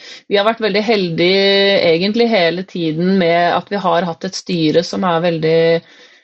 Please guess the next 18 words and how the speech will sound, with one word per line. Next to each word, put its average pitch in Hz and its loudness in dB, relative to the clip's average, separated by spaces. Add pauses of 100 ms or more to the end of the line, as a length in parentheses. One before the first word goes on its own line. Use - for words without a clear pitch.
engasjert. 190 0
Vi 202 -6
har 202 0
egentlig 190 -2
ikke 208 -4
slitt 202 -2
med 185 -2
å 208 -6
få 208 -2
folk 165 0
til 190 -4
å 165 2
i, 180 0
ta 185 0
verv 185 0
i 175 0
styret, 196 0
da. 214 2